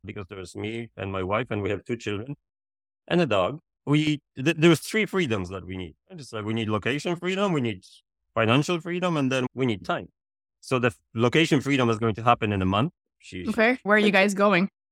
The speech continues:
Speaker 1: Oh, no, me-, meaning we can do whatever we want because there will be no restraints or no company will tell us that we can't travel anywhere because it will be fully us now. So we're moving everything
Speaker 2: Okay.
Speaker 1: under one,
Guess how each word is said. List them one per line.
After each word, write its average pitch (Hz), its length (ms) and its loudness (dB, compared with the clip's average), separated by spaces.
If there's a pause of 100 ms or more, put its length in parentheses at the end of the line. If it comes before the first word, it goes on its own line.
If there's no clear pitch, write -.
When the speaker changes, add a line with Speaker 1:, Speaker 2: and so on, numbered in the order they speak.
(340)
Speaker 1:
Oh, 214 100 6
no, 160 160 8
me-, 151 200 6
meaning 175 300 8
we 165 120 2
can 165 160 2
do 160 160 4
whatever 151 280 2
we 139 160 0
want 131 400 -2 (200)
because 117 260 0
there 123 80 2
will 123 140 0
be 117 100 0
no 127 220 4
restraints 120 500 -2
or 110 240 2
no 117 540 2 (100)
company 135 380 2
will 113 160 0
tell 123 200 2
us 139 140 -2
that 113 180 -4
we 117 120 -6
can't 120 360 -2 (200)
travel 139 240 0
anywhere 170 300 2
because 131 340 -6
it 113 120 -8
will 123 120 -4
be 117 100 -4
fully 117 320 -2
us 139 360 0
now. 131 260 0
So - 160 -10
we're 113 120 -2
moving 117 460 0 (300)
everything 117 340 0
Speaker 2:
Okay. 113 60 -2
Speaker 1:
under 110 180 -2
one, 110 300 0